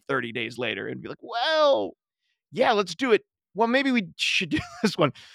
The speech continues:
So we finally just pulled the trigger. You know, I actually think that this game, it's interesting 'cause we covered Inscryption and Monster Train this year, and both of them would have actually been, like,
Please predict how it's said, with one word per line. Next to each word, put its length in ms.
So 100
we 120
finally 380
just 200
pulled 180
the 60
trigger. 480
You 100
know, 100
I 160
actually 260
think 200
that 100
this 140
game, 380
it's 160
interesting 440
'cause 140
we 100
covered 300
Inscryption 600
and 220
Monster 360
Train 300
this 200
year, 240
and 160
both 260
of 80
them 240
would 120
have 160
actually 340
been, 140
like, 140